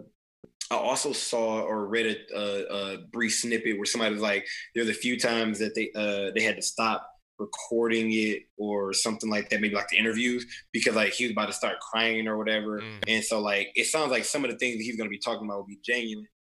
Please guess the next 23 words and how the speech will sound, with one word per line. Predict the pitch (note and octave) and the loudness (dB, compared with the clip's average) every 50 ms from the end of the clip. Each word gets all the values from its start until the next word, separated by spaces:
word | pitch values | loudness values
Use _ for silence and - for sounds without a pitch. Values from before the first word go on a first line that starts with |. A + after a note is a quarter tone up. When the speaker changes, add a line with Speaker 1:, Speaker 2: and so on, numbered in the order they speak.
| _ _ _ | _ _ _
Speaker 1:
And | C3+ C3+ C#3 | -4 -2 -2
I | D3 | -2
mean, | E3+ F3 F3 F3 - - | -2 -2 -4 -4 -4 -2
I | E3 F#3+ | -2 0
also | - F4 E4+ - B3+ | 0 -2 -2 -4 -4
think | G#3 G#3 F#3 E3+ E3+ | -2 -4 -2 -2 -2
it's | D#3+ | -2
just | D#3+ E3 D#3 | -2 -4 -2
gonna | E3 D#3 | -2 -2
be | C3+ C3+ | -2 -2
fun | C3 - D#3 D#3 D3+ D3+ D3 C3+ | -2 -2 0 0 0 -2 -2 -4
if | B2 A#2 - | -4 -4 -4
for | - B2 | -2 -2
no | A2+ A#2 B2+ C#3 C#3+ | 0 0 0 0 0
other | C#3 B2 A#2 | 0 -2 -2
reason, | A2+ B2 C3+ B2+ B2+ A#2+ | 0 0 0 0 -2 -4
honestly, | F2+ A2+ A#2+ B2 B2 - - C3+ C3 C3 - _ _ _ _ _ _ _ _ _ _ - | -4 -4 -6 -6 -8 -8 -6 -6 -6 -6 -8 _ _ _ _ _ _ _ _ _ _ -4
that | A2 A#2+ A#2+ A#2 A2+ A2 G#2+ - - - _ _ | 0 2 4 4 4 4 2 -2 -6 -12 _ _
as | G#2 A2 G#2 | -2 -2 0
we | A2+ C#3 C#3 | -2 -2 0
just | C3 B2 - | 0 0 2
talked | - A#2+ A2+ A#2 | 2 0 0 0
about, | A2+ A2 G#2+ G2+ - | 0 2 2 0 -2